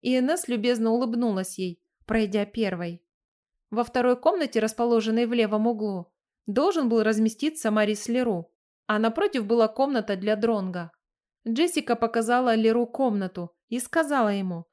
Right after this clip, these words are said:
что он может занять свою любимую комнату.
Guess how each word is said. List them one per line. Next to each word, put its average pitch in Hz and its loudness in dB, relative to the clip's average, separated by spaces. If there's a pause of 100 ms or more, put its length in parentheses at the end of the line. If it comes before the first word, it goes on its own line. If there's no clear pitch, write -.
(180)
что - -2
он 320 2
может 294 0
занять 330 -2
свою 240 2
любимую 240 2
комнату. 190 -4